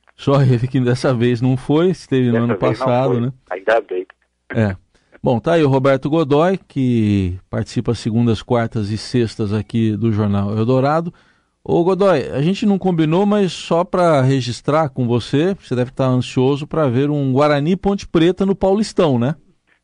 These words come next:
Speaker 2: Pois é, rapaz, começa hoje, né?
Speaker 1: Começa hoje.
Speaker 2: Começa hoje. Olha, eu, eu, eu sou aqui, eu, eu sou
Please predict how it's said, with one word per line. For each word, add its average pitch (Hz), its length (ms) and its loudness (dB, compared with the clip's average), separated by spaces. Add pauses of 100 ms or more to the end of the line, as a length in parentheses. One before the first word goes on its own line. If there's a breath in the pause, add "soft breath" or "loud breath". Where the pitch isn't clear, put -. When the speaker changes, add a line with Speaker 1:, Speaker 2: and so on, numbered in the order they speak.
Speaker 2:
Pois 233 220 2
é, 196 180 6
rapaz, 113 380 -2
começa 170 420 -2
hoje, 160 320 0
né? 170 220 -4
Speaker 1:
Começa 123 400 0
hoje. 127 420 0 (260)
Speaker 2:
Começa 135 520 -4
hoje. 117 240 2
Olha, 131 240 2
eu, 196 260 -2
eu, 160 420 -2
eu 139 240 0
sou 151 160 0
aqui, - 260 -6
eu, 135 180 -4 (440)
eu 117 140 -6
sou 180 240 0